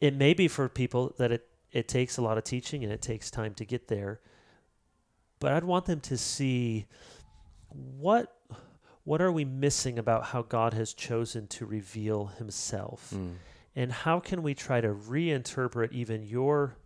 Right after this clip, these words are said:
Speaker 1: story that the Father you had, who was so unlike the Heavenly Father, maybe we need to throw that in relief to, to see what true
Speaker 2: Mm.
Speaker 1: fatherhood looks like.
Speaker 2: Yeah.
Speaker 1: And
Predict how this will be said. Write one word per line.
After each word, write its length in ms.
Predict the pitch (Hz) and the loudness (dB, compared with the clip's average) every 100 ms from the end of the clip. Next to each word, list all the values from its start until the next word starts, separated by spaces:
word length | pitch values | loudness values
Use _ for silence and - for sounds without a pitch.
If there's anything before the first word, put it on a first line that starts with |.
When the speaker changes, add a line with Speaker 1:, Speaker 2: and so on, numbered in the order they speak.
| - - | -20 -18
Speaker 1:
story 760 | - - - 113 104 113 123 - - - - _ _ | -10 -6 -4 -2 -2 -4 -8 -14 -20 -20 -20 _ _
that 200 | 123 123 | -2 0
the 60 | 123 | -2
Father 400 | - 127 123 117 | -2 2 4 2
you 320 | 110 107 190 | -2 -2 0
had, 340 | 170 117 101 - | 2 2 0 -2
who 160 | 135 | -2
was 140 | 131 - | 0 0
so 400 | - 202 208 233 | -2 4 4 6
unlike 920 | 156 147 131 143 170 151 - - - _ _ _ _ _ _ | 4 2 4 6 6 6 0 -18 -20 _ _ _ _ _ _
the 100 | 131 | -2
Heavenly 300 | 117 113 110 | -2 -2 -4
Father, 480 | - 113 107 113 113 - - - - _ _ _ _ - - - | -4 -6 -8 -8 -14 -20 -20 -20 -20 _ _ _ _ -20 -20 -6
maybe 160 | 165 180 | 0 2
we 60 | |
need 120 | 175 160 | 4 2
to 80 | |
throw 260 | 143 - 151 | 2 4 6
that 180 | 147 143 | 8 6
in 120 | 127 | 4
relief 480 | 123 123 143 147 - | 4 6 8 8 4
to, 160 | - 127 | -2 -2
to 380 | - 131 113 110 | -2 0 0 -2
see 560 | - - 151 143 131 131 | -2 2 4 4 4 0
what 540 | 113 123 123 123 _ - | -2 4 4 4 _ -8
true 320 | - 170 170 | -2 2 2
Speaker 2:
Mm. 40 | |
Speaker 1:
fatherhood 840 | - - 135 131 123 110 120 110 107 _ - _ _ _ | 4 4 6 6 2 2 2 2 -2 _ -20 _ _ _
looks 420 | 117 110 170 - 139 | 0 2 2 0 0
like. 380 | 98 110 - | -2 -2 -6
Speaker 2:
Yeah. 280 | - 90 85 85 - - - - _ - | -2 -2 -2 -6 -18 -20 -20 -20 _ 0
Speaker 1:
And 560 | 135 131 123 123 117 | 4 6 4 2 -6